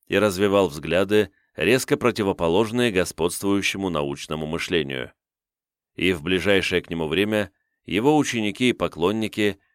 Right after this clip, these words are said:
касаясь этих работ великого ученого, считали их следствием недостаточного математического образования Фарадея, проявлением странности его характера, умаляющими славу этого точного экспериментатора.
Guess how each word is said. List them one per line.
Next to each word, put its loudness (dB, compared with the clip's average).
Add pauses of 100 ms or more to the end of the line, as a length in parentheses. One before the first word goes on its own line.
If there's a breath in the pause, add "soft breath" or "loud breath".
касаясь 0
этих -6
работ 0
великого -6
ученого, -2 (500)
считали 2
их 0
следствием 0
недостаточного 0
математического -4
образования 2
Фарадея, 0 (580)
проявлением 2
странности 0
его 2
характера, -2 (460)
умаляющими 2
славу 2 (200)
этого 2
точного 0
экспериментатора. -4